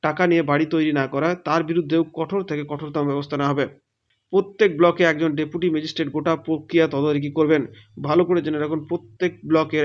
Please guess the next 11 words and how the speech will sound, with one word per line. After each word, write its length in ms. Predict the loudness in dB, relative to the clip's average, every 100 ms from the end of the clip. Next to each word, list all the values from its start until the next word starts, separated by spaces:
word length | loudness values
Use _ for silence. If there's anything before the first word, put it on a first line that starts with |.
| -2
একজন, 240 | -4 -4 -4 -8 _ _ _ -2
প্রত্যেক 360 | -2 2 2 4
ব্লকে 280 | 2 4 4
একজন 280 | 2 2 0
করে 180 | 2 0
ডেপুটি 340 | 0 -2 0 0
ম্যাজিস্ট্রেট 420 | 0 -4 -4 -4 -4
থাকবে 260 | -4 0 -2 -2 _ _ -4
যা 140 | -2 -2
তদারকি 400 | -2 0 0 0 0
করবেন। 320 | 2 2